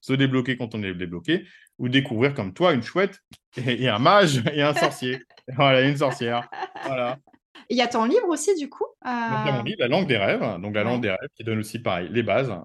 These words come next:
Speaker 1: euh, toutes les bases. Alors bon, c'est, ça dépend des gens. Il y a des gens qui préfèrent un support écrit, il y en a qui préfèrent un support, euh,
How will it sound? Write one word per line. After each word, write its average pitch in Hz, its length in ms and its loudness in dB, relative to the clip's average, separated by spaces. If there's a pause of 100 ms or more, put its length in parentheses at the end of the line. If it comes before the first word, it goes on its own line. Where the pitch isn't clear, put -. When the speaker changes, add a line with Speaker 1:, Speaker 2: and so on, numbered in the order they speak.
Speaker 1:
euh, 92 240 -12
toutes 113 140 -10
les 107 100 -2
bases. 117 240 2
Alors 110 160 0
bon, 107 100 -2
c'est, 95 220 -8
ça 101 140 -10
dépend 104 240 -6
des 98 120 -4
gens. 110 160 -4
Il 113 40 0
y - 20 0
a 98 40 -2
des 95 40 -4
gens 107 100 -6
qui 107 120 -10
préfèrent 95 320 -8
un 92 80 -8
support 87 300 -8
écrit, 87 200 -10
il 113 60 -2
y 117 40 -4
en 110 60 -4
a 101 60 -8
qui - 120 -18
préfèrent - 280 -10
un 85 60 -10
support, 87 380 -14
euh, 82 120 -14